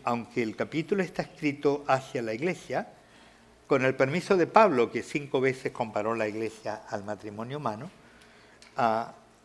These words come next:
aplico tres o cuatro versículos a nuestra vida matrimonial. Dice cuatro uno, "Yo pues, preso en el Señor, os ruego que andéis como es digno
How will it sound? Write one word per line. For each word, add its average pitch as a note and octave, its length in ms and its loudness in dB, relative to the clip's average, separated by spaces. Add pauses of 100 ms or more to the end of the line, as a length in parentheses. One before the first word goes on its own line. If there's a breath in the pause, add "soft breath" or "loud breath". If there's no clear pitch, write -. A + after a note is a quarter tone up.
(140)
aplico D#3 760 0 (220)
tres E3+ 220 2
o E3 60 0
cuatro C#3 320 2
versículos A#2+ 680 -4
a B2 60 -4
nuestra A2+ 580 -6 (440 loud breath)
vida C3 720 0
matrimonial. G#2+ 640 -6 (1200 loud breath)
Dice C3 640 0 (100)
cuatro D#3 320 4
uno, D3+ 480 0
"Yo D#3+ 300 0
pues, D3+ 240 2
preso - 500 0
en D#3+ 80 -4
el D3 120 -6
Señor, D3+ 400 -6
os C3 160 -6
ruego F#3+ 400 -2
que D3+ 100 -2
andéis C#3 320 -6
como C3+ 280 -6
es A2 80 -10 (120)
digno A#3+ 460 -4